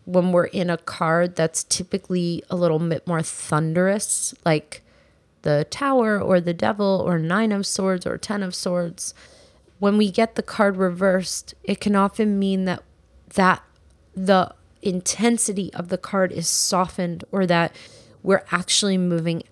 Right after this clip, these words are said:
out of the card, or that we have an awareness enough of what's going on with the card to, um, have an arm's length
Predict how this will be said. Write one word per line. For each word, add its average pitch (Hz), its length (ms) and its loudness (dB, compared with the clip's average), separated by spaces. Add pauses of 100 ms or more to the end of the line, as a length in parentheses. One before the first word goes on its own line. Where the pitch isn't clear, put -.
(100)
out 165 320 0
of 196 160 -6
the 220 80 0
card, 214 460 0 (100)
or 196 460 6 (240)
that 196 160 4
we 220 100 0
have 202 240 0
an 202 100 2
awareness 190 920 2
enough 190 720 0 (260)
of 170 100 -2
what's 185 260 2
going 185 300 0
on 160 300 -2
with 180 160 0
the 185 80 -6
card 190 460 2
to, 165 640 0 (880)
um, 180 320 4 (100)
have 196 200 2
an 175 80 4
arm's 170 380 2
length - 400 -4